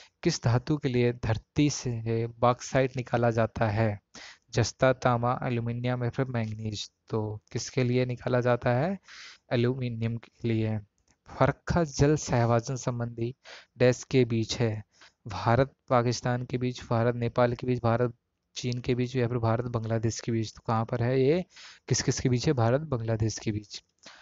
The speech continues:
माउंट गिरनार गुजरात के डैश जिले में स्थित है? महसाणा, जूनागढ़, खेड़ा या फिर पोरबंदर? तो कहाँ पर ये स्थित है? जूनागढ़ में।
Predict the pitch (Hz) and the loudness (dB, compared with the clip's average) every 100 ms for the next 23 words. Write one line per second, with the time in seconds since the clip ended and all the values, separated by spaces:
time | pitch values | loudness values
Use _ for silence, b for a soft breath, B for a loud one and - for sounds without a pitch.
0 | B B _ 120 117 147 175 160 135 127 | B B _ -2 2 2 0 -4 -2 0
1 | 127 120 123 123 123 117 123 131 - - | 2 2 2 0 0 2 4 2 0 -4
2 | 113 113 110 127 123 - 123 117 120 120 | -2 0 4 4 2 -2 2 2 2 -2
3 | - 113 107 113 110 113 110 120 120 123 | -4 -2 0 -2 0 -2 0 -2 -2 -2
4 | 127 _ _ _ 120 117 120 120 120 123 | -6 _ _ _ -2 0 0 0 0 0
5 | 123 - 120 120 127 123 117 113 131 - | -2 2 4 6 4 2 -2 -2 -4 0
6 | 120 113 113 110 113 - 120 113 123 120 | 0 2 -2 -4 -6 -4 -4 -2 -2 -2
7 | 120 - 120 147 165 - 120 113 110 107 | 0 -2 0 0 -2 -4 -4 -2 -4 -4
8 | 107 107 | -4 -8